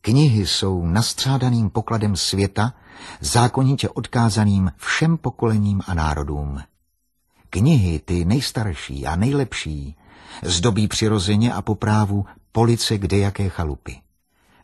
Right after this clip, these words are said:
Sami se čtenáři nepotřebují vymlouvat,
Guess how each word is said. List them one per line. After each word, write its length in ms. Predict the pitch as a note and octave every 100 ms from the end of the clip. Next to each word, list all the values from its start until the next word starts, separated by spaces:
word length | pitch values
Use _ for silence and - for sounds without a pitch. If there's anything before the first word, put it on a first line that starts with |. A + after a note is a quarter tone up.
| -
Sami 380 | - A#2+ A#2+ G2+
se 160 | G2+
čtenáři 720 | - - G2+ G2 G2 E2 F#2 -
nepotřebují 760 | G2 A#2 C3 - G2+ E2 D#2 D2
vymlouvat, 540 | G2+ F#2 F2 D#2 D2